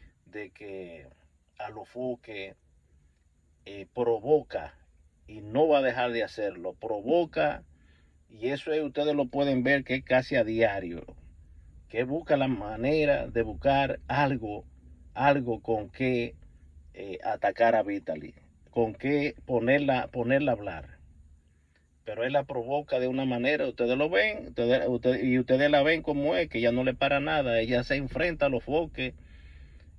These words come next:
eh, ella no se queda callada, ella no se queda callada, y bueno, Y por eso está tan bien posicionada.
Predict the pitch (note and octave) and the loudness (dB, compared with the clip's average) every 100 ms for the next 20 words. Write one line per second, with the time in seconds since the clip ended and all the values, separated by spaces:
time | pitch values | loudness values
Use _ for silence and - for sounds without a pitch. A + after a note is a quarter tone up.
0 | - A#2 A2+ G#2+ G2 F2 E2+ D2+ - - | -6 0 0 0 -4 -6 -8 -14 -20 -20
1 | - _ _ _ _ - A#2+ D3+ E3 E3+ | -20 _ _ _ _ -6 -2 2 2 2
2 | D#3+ C3 C#3+ C3+ A2 F2+ D2+ B1 - - | 0 0 2 2 0 -4 -6 -10 -14 -20
3 | - _ _ _ _ _ _ _ - G#2 | -20 _ _ _ _ _ _ _ -14 -8
4 | D3 D3+ B2+ A#2 D3+ D#3 C3 - C#3+ C#3 | -6 -6 -8 -6 -6 -4 -6 -4 0 0
5 | C3 A2 G#2 C#3+ F#3 F3+ E3 D#3+ - _ | 0 -2 0 6 8 8 4 -2 -8 _
6 | _ _ _ _ _ _ _ - B2 A#2+ | _ _ _ _ _ _ _ -12 -8 -6
7 | A2+ G#2+ G2+ F#2 - - _ _ _ _ | -6 -10 -18 -20 -20 -20 _ _ _ _
8 | _ _ _ _ _ - - - - - | _ _ _ _ _ -20 -20 -8 -4 -4
9 | D4+ _ _ _ _ _ _ _ _ _ | -6 _ _ _ _ _ _ _ _ _
10 | - B2 A#2+ A#2 B2+ D3+ C#3+ D#3+ - E3 | -12 -10 -8 -8 -8 -4 2 2 2 -4
11 | C#3+ D3+ D3+ - B2 A#2 E3 F3+ - - | -4 -4 -6 -8 -8 -6 -4 -4 -6 -12